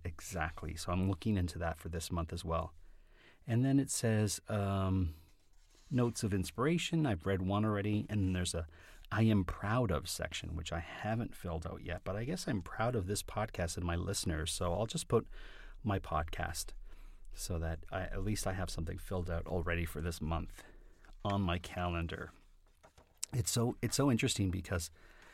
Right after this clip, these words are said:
you know, you put things, or I put things in my planner, my calendar, and sometimes I don't finish it. So it has to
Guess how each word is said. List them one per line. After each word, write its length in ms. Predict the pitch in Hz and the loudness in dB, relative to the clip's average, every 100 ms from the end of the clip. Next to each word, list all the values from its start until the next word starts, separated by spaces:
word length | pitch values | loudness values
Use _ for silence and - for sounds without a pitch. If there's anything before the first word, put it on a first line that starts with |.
| - | -4
you 120 | 110 | 2
know, 80 | 110 | 4
you 140 | 101 98 | 4 2
put 220 | - 143 | 0 4
things, 360 | 147 151 - - - - - - | 8 8 6 -4 -20 -20 -20 0
or 180 | 120 - | 2 4
I 140 | 110 | 4
put 200 | 135 165 | 4 4
things 240 | 110 107 90 | 4 2 4
in 60 | |
my 120 | 90 90 | 0 -2
planner, 460 | - 104 92 85 95 | -2 0 2 2 0
my 140 | 107 | 0
calendar, 600 | 82 92 87 85 85 98 - | 0 0 2 0 0 -2 -2
and 460 | 101 95 92 90 - - - | -2 0 0 -2 -4 -14 -14
sometimes 440 | - 131 120 135 107 | 0 2 6 4 4
I 100 | 101 | 2
don't 360 | 101 95 - | 2 0 -4
finish 400 | - 101 107 120 | -4 0 2 2
it. 200 | 151 175 | 0 -2
So 180 | - 101 | 0 0
it 80 | 95 | 0
has 320 | - 104 101 | 0 -2 -2
to 340 | - 101 90 | -2 0 0